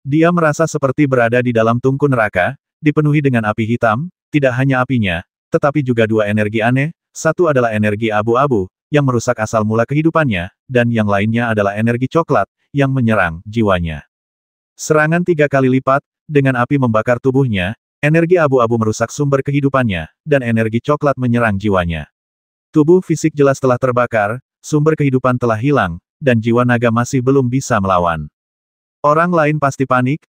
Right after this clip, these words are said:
tapi Lu Li tidak panik, semakin berbahaya situasinya,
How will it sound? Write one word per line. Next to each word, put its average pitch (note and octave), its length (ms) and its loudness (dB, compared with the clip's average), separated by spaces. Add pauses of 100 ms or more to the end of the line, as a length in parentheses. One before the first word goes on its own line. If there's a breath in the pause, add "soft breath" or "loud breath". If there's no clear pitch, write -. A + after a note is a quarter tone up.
(140)
tapi D3 320 0
Lu D#3 80 4
Li C#3 160 2
tidak A#2+ 240 0
panik, B2+ 320 -2 (240)
semakin C3+ 480 -2
berbahaya G#2+ 480 0
situasinya, B2+ 720 -2